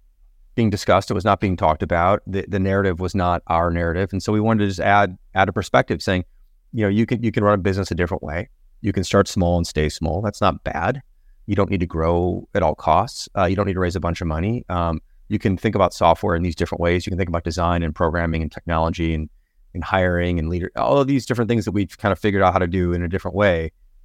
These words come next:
Uh, we thought we should put that stuff out there. And then we just, you know, we had, we have strong opinions, and we just kept writing and sharing, and, and more and more people were interested in what we had to say about these things. And we, you know, built a following, and it made sense eventually to write books. Our first book, though, um, was called Getting Real,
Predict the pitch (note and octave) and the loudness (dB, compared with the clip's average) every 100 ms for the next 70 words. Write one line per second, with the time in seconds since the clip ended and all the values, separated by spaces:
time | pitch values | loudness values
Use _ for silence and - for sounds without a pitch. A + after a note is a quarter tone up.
0 | - F2 E2 F#2 G2 F#2+ F2 F#2+ - F#2+ | -4 0 0 0 2 2 2 -4 -4 0
1 | E2+ - D#2 E2 D#2+ D#2 - _ _ _ | -2 -2 0 0 0 -4 -14 _ _ _
2 | _ _ A#2 C3+ C#3 C3 B2+ C#3+ C#3+ A2+ | _ _ 0 2 2 2 0 0 2 4
3 | B2 A2 - C#3 B2+ - B2+ A#2 - G2 | 2 0 -2 4 4 4 4 2 0 0
4 | G2+ A#2 - - G2+ G2 G#2+ A#2 - G#2+ | 0 -2 -4 -4 -2 0 -2 -4 -2 -2
5 | - G#2 G#2+ G#2+ - G#2+ G2 A2 G#2+ F2 | 2 0 2 0 -2 -2 0 0 0 -2
6 | - - - - - G#2+ A#2 A2 A2 - | -6 -16 -20 -10 -2 4 4 4 2 2
7 | G#2 G#2 G#2 G2 A2 G2+ F2+ F#2+ F2+ - | -2 -2 -2 -2 0 0 2 0 0 -2
8 | F2+ F2+ E2+ F2+ - D2+ E2+ G#2 G2+ F2 | 0 0 -2 -4 -6 -4 -2 -2 -2 -2
9 | - F#2 E2 F2+ D#2+ F#2 F#2 - D#2+ E2+ | -4 -4 -2 -4 -2 -2 -4 0 2 2
10 | F#2 G2+ G2 A2 G#2+ - A#2+ A2+ F#2+ G2+ | 0 0 0 0 0 0 -2 -2 0 0
11 | - G#2+ F#2+ F#2+ F#2 _ _ _ - - | 2 -2 0 0 -2 _ _ _ -20 -20
12 | _ - - E3+ F3 F3 - D3+ - A2 | _ -2 2 2 2 2 2 0 2 2
13 | G2+ - G2 F#2 E2+ - _ _ G#2 - | 2 0 -2 -2 -4 -10 _ _ -2 0
14 | F#2+ A2 G#2 G2 G#2+ F#2 F2 | 2 2 2 2 2 2 -2